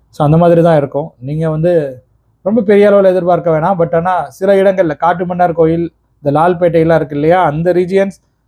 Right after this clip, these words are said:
கொஞ்சம் ரிமார்க்கபிளா பெர்ஃபார்ம் பண்ணும். ஆ, இந்த மாதிரியான நேரங்கள்ல,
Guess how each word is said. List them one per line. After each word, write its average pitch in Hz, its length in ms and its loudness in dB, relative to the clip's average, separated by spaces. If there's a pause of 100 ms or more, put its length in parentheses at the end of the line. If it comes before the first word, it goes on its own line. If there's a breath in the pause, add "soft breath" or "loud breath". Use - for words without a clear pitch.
(260)
கொஞ்சம் 165 720 0 (260)
ரிமார்க்கபிளா 180 680 0
பெர்ஃபார்ம் 165 360 -2
பண்ணும். 143 240 -8 (720)
ஆ, 131 280 -4
இந்த 156 220 4
மாதிரியான 175 560 2
நேரங்கள்ல, 147 300 -4